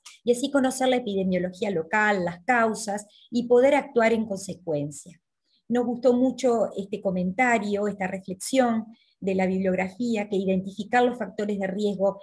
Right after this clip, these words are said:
de progresión de esta enfermedad permitirá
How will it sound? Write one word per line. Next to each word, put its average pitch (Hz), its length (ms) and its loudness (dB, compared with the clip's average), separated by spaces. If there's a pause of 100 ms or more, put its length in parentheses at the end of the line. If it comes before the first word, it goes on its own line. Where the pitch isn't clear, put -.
(140)
de 190 160 2
progresión 190 840 2
de 180 60 0
esta 185 160 -4
enfermedad 190 420 -2
permitirá 214 640 -2